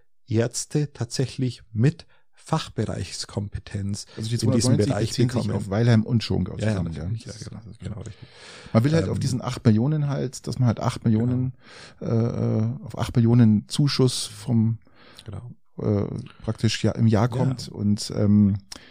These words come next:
Speaker 2: ja, also alles unbefriedigt, was da passiert
Speaker 1: Ja, das ist
Speaker 2: und,
Speaker 1: einfach
Speaker 2: und,
Speaker 1: eine,
Speaker 2: und,
Speaker 1: eine
Speaker 2: und
Speaker 1: Verachtung des Bürgerwillens. Es ist eine, ja,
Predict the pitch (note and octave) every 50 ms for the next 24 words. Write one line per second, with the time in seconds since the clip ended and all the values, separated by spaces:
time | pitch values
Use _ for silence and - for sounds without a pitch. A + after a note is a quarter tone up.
0 | - - - - - - - - - _ _ _ _ - G#2+ F2 E2 E2+ F#2 -
1 | A2+ G#2+ A2 E2+ - C3+ C3 C#3+ C3+ C#3 - - - - - - - - D3+ D#3
2 | D#3+ C#3 - D3 C#3 C#3 C#3 C#3+ - C3 - - - C3 - B2 - - - C3
3 | B2+ C3 D3+ B2 A2 G2+ G#2 G2+ A#2 G#2+ G#2 G2+ A#2+ G#2+ A2 A2 - - G2+ G2
4 | G2+ G#2 G#2+ G#2 A2 A2 G#2+ - A2+ G#2+ G#2+ - - - - - - - D#3 C#3+
5 | B2 A#2+ A#2+ - - - D#3+ D#3+ D#3 D3+ C#3+ C3+ C#3+ C#3 C#3 C3+ B2+ A#2 A#2 G2+
6 | G#2 G2 - - G#2 G#2 G#2 F#2+ - - - - - - - - _ - _ _
7 | - C3+ B2 - -